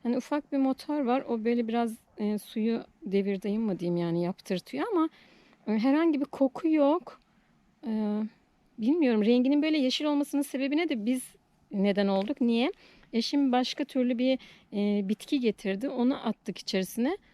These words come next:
O zaman bu, e, suyun yeşil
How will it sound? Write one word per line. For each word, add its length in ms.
O 80
zaman 380
bu, 220
e, 200
suyun 380
yeşil 680